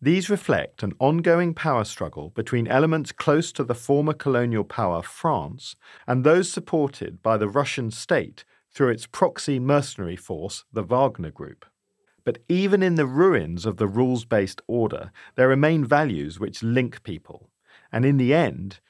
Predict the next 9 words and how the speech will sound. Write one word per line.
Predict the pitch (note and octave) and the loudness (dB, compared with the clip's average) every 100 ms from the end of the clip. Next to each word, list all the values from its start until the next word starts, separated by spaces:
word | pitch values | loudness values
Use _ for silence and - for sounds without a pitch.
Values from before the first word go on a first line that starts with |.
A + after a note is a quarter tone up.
| _ - | _ -12
true | - E3+ F3+ | -2 0 2
democracy | E3 C#3 C#3+ - A2 - - F2 | 0 0 0 -2 -12 -10 -12 -14
clearly | - C#3 C3+ C3 A#2+ | -4 2 2 2 0
mitigates | B2+ D#3+ - - - C#2+ - - - - | 0 0 -2 -6 -6 -8 -12 -18 -20 -6
the | A#2 | -4
oppressive | G#2 - D3+ B2 C3+ A#2 | -4 -2 -2 0 -4 -4
tendencies | - C3+ F#2 E2+ - D#2+ E2+ | -4 -4 -4 -8 -10 -10 -10
of | - G2 | -10 -8
autocracies. | F#2 - - - F#2+ - - - | -8 -6 -8 -8 -16 -16 -18 -20